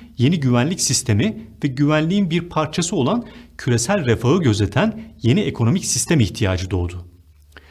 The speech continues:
Söz konusu ihtiyaçlar yeni işbirliklerini gündeme getirdi. Peki bu işbirlikleri nelerdir?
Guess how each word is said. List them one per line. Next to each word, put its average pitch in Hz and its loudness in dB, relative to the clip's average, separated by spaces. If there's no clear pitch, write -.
Söz - -4
konusu 127 0
ihtiyaçlar 117 -2
yeni 151 2
işbirliklerini 113 0
gündeme 98 2
getirdi. 87 -4
Peki 196 2
bu 226 -2
işbirlikleri 143 2
nelerdir? 92 0